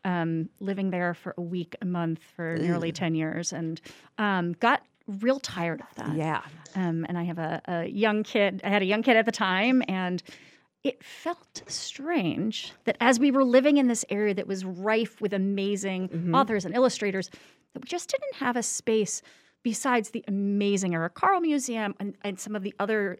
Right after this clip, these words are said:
Speaker 1: um, adult bookstores that was really geared toward young
Speaker 2: Yeah.
Speaker 1: people.
Speaker 2: Mm-hmm.
Speaker 1: And as a parent, I was really needing a space
Speaker 2: <laughs>
Speaker 1: to connect with other families
Speaker 2: Yeah.
Speaker 1: and to really, you know, have some fun, um, with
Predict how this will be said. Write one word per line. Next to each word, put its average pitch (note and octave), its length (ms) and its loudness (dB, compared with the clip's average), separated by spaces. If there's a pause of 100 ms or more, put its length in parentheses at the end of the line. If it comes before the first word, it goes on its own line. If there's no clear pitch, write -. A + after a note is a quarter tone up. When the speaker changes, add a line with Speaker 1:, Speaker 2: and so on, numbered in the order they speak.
Speaker 1:
um, E3 480 -4
adult C#4+ 320 2
bookstores E3+ 580 -4 (800)
that - 80 -6
was C4+ 240 -6
really B3+ 380 -4
geared G3+ 380 -2
toward E3+ 340 0
young A#3 180 6
Speaker 2:
Yeah. F3+ 100 2
Speaker 1:
people. F3 300 0
Speaker 2:
Mm-hmm. A#3+ 300 0
Speaker 1:
And D4+ 320 4 (120)
as B3+ 140 4
a C4 100 0 (240)
parent, C#4+ 640 2 (420)
I C#4+ 220 -4 (140)
was C4 260 -6
really D#4 340 -2
needing C#4 460 6
a C4 60 -2
space G3 800 2
Speaker 2:
<laughs> - 60 -2
Speaker 1:
to C4 420 4
connect A3+ 340 4
with G#3 100 -4
other G3+ 220 0
families C#4 680 8
Speaker 2:
Yeah. A3+ 120 2
Speaker 1:
and G3+ 120 0
to G3 320 -2
really, G3+ 360 0
you G3 100 -2
know, - 140 -4
have G3+ 160 -2
some G#3 120 -2
fun, F3+ 320 0 (380)
um, F3 560 -2
with A#3+ 200 -2